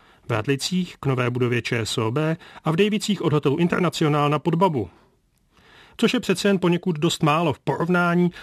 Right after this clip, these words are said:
třeba s plánem útvaru hlavního architekta, který v roce dva tisíce dvanáct navrhnul víc než třicet kilometrů nových tratích na třinácti místech Prahy. Za poslední dva roky se na ně vcelku pochopitelně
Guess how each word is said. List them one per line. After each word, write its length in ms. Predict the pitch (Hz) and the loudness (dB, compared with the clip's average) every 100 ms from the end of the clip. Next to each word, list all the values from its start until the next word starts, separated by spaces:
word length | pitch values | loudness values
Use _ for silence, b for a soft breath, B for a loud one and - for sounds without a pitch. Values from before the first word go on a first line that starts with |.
| B | B
třeba 220 | - 185 | -2 0
s 80 | - | 0
plánem 360 | 196 196 196 - | 0 2 0 -2
útvaru 360 | 170 - 185 165 | -4 -2 0 0
hlavního 360 | 175 175 190 | 2 2 2
architekta, 500 | 160 202 175 139 117 | 0 -2 -4 -2 -4
který 240 | - 143 156 | -2 -4 -2
v 40 | |
roce 180 | 156 165 | -2 -2
dva 140 | 139 | -2
tisíce 360 | 131 135 131 135 | -4 -6 -4 -2
dvanáct 460 | 123 143 151 - - B B | 0 0 -2 -4 -14 B B
navrhnul 360 | 175 165 165 175 | -2 0 2 0
víc 140 | 160 | 0
než 140 | 185 170 | -2 -4
třicet 320 | - 170 196 | -4 -4 -2
kilometrů 440 | 196 180 180 185 | 0 0 0 2
nových 240 | 175 165 165 | 2 0 -2
tratích 500 | 160 165 135 98 - | -4 -4 -4 -6 -8
na 60 | |
třinácti 460 | 113 131 120 117 131 | -6 -2 -2 -2 -2
místech 320 | 127 - 147 | -2 -2 -4
Prahy. 300 | - 175 131 - _ B B B | 0 0 0 -2 _ B B B
Za 100 | - | -2
poslední 420 | 202 208 - 185 170 | 0 0 0 0 2
dva 120 | 123 | 2
roky 200 | 139 170 | 0 -2
se 140 | - | 0
na 80 | 170 | 0
ně 160 | 165 156 | 2 0
vcelku 300 | - 107 120 | -2 -4 -2
pochopitelně 760 | 143 175 160 151 151 143 131 | -2 -2 -2 -2 0 0 -2